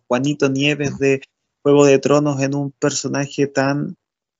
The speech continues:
poco importante al principio de la película, que claro, lo retoman al final, y que al final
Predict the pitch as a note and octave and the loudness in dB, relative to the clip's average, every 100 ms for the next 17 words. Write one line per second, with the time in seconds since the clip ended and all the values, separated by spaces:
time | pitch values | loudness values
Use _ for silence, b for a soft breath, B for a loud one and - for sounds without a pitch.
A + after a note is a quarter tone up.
0 | _ _ _ _ _ - B2 C#3 C3 B2+ | _ _ _ _ _ -6 -2 -2 -2 -6
1 | - - F#2+ G#2 - A#2+ - B2+ - C3+ | -8 -14 -12 -10 -6 -6 -4 -2 -2 0
2 | C3+ C3+ C3+ B2+ C#3+ C#3+ D3 D3 C#3+ C3 | 0 2 2 0 -2 -2 0 0 -2 -6
3 | B2 A#2+ B2 B2 A#2+ - A2+ G#2 A2+ B2+ | -2 -2 0 0 -2 -4 -6 -4 -2 -2
4 | B2 A#2 - A#2+ B2+ C#3 D3 B B B | -2 -4 -6 -4 -2 0 -2 B B B
5 | B - B2+ A#2 A2 G#2+ B2+ C3 G#2 | B -2 0 0 0 0 4 2 2